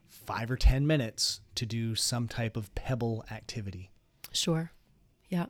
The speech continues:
Speaker 1: Easily. All right. So that's, h-, do you have a system set up on your calendar, digital or paper? Prioritize it with the big rocks, then the pebbles, and finally the sand, and now adhere to that.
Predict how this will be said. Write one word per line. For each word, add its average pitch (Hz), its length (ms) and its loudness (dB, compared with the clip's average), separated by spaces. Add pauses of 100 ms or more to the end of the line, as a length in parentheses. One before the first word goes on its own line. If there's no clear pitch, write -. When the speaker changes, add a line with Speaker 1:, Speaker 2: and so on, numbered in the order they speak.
(260)
Speaker 1:
Easily. 101 460 -4 (1040)
All 110 60 0
right. 107 260 0 (320)
So 123 100 2
that's, 135 380 2 (420)
h-, - 80 -10 (640)
do 120 120 2
you 135 140 6
have 131 140 4
a - 20 2
system 127 380 2
set 113 240 2
up 117 140 0
on 110 100 -2
your 104 80 -4
calendar, 127 480 0
digital 104 320 -4
or 98 60 -4
paper? 139 460 -2 (680)
Prioritize 117 1040 0
it - 260 -4 (580)
with 110 220 -4
the 101 80 -4
big 113 260 -2
rocks, 120 480 0
then 117 200 0
the 127 80 0
pebbles, 107 540 -4
and 101 140 -6
finally 107 380 -4
the 101 120 -6
sand, 95 600 -2 (560)
and 104 220 -6
now 117 420 -2
adhere 113 460 -6
to - 140 -6
that. 98 440 -8